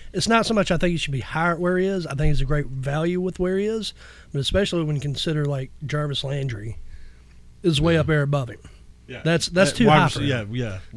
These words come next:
Speaker 1: You know,
Speaker 3: Landry's,
Speaker 1: when you still
Speaker 3: Landry's
Speaker 1: get,
Speaker 3: too high.
Speaker 1: when you still got Will-, if Williams is stout, you know, take him.
Speaker 3: But
Speaker 1: But
Speaker 3: if you look under Landry, here's another guy just because of the volume.
Speaker 1: Yeah,
Speaker 2: Yeah.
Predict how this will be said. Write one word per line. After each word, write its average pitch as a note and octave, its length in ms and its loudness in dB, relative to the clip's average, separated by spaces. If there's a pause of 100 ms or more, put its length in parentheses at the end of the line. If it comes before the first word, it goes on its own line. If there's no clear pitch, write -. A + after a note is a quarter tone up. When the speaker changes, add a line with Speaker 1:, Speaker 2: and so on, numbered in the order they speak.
Speaker 1:
You E3+ 60 6
know, E3 80 6
Speaker 3:
Landry's, D#3 160 4
Speaker 1:
when F#3+ 80 4
you A3 80 4
still - 220 2
Speaker 3:
Landry's A3 200 4
Speaker 1:
get, - 80 -10
Speaker 3:
too A2+ 60 -4
high. G#2 100 -6
Speaker 1:
when F3 100 2
you G3+ 60 2
still A3 220 2
got F#3+ 180 4
Will-, F3+ 260 2
if E3 160 -2
Williams G#3+ 440 -2
is E3 80 -6
stout, A3 340 -6
you D3+ 180 -8
know, B2 200 -4 (320)
take B2 220 -6
him. - 160 -10 (640)
Speaker 3:
But C3+ 100 0
Speaker 1:
But B2+ 60 -2
Speaker 3:
if A#2+ 60 -6
you C#3+ 100 0
look D#3+ 220 -4
under D#3+ 220 -2
Landry, C#3 460 -2
here's D3+ 220 -2
another D3 280 -4
guy G#2+ 300 -6
just B2+ 320 -6
because C#3 420 -4
of B2 80 -4
the B2+ 60 -4
volume. C#3 540 -6
Speaker 1:
Yeah, A2+ 160 -4
Speaker 2:
Yeah. G2+ 220 -4